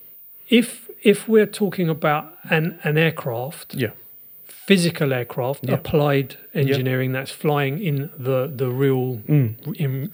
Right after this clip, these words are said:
Speaker 1: our reality as we
Speaker 2: Yeah.
Speaker 1: perceive it, you can you can ignore thirty-one and a half miles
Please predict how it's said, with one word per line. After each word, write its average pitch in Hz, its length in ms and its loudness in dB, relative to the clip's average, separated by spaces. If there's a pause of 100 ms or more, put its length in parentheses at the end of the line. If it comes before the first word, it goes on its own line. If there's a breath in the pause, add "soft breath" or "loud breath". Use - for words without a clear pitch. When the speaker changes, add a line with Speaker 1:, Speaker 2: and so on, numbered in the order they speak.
Speaker 1:
our 135 320 0
reality 131 560 -2
as 110 140 -6
we 120 100 -6
Speaker 2:
Yeah. 117 100 -8
Speaker 1:
perceive 123 380 0
it, 110 180 -10 (1000 loud breath)
you 170 180 4
can 175 420 2 (340)
you 185 160 2
can 185 220 2
ignore 180 680 2
thirty-one 170 640 2
and 156 120 0
a 143 60 -4
half 151 420 -2
miles 143 640 0